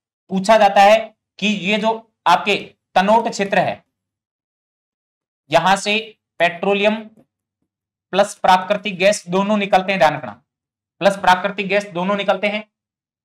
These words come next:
पूर्वी तटीय क्षेत्र, इसके अंदर कृष्णा गोदावरी बेसिन आता है।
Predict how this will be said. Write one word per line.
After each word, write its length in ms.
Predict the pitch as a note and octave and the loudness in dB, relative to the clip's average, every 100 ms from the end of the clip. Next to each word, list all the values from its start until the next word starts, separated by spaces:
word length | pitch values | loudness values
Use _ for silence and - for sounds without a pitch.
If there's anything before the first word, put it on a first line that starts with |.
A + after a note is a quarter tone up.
| _ _ _ _ _ _ _ _ _ F#3+ | _ _ _ _ _ _ _ _ _ -6
पूर्वी 320 | G3+ G3+ A3+ | -4 -2 -2
तटीय 320 | A3 F#3+ G#3 | -2 -2 -2
क्षेत्र, 320 | G#3 G3+ G#3+ - - | -2 -4 -6 -10 -12
इसके 200 | - G3+ | -4 -2
अंदर 160 | F#3+ G3+ | -2 -2
कृष्णा 440 | - G3 - G#3 | -4 -6 -2 -2
गोदावरी 420 | G3+ F#3+ F#3+ G3 G3+ | 0 4 4 4 2
बेसिन 320 | F#3+ F#3+ G3+ | -2 -2 -2
आता 180 | G3 | 0
है। 120 | G3+ | 2